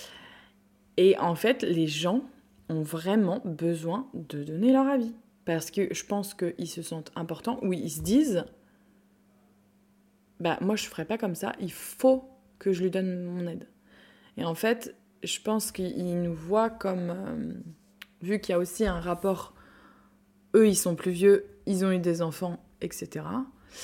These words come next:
Euh, il y a aussi un rapport de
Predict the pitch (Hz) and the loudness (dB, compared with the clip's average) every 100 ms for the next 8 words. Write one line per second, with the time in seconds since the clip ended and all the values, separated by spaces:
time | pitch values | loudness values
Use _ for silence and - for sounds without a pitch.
0 | - - - - _ 208 196 185 180 190 | -16 -16 -20 -20 _ -4 -2 -2 -4 -4
1 | 175 - - - - 185 170 175 170 202 | -4 -4 -6 -10 -6 -4 -2 -4 -4 -4
2 | 180 175 170 208 175 165 | -2 -2 2 0 2 -2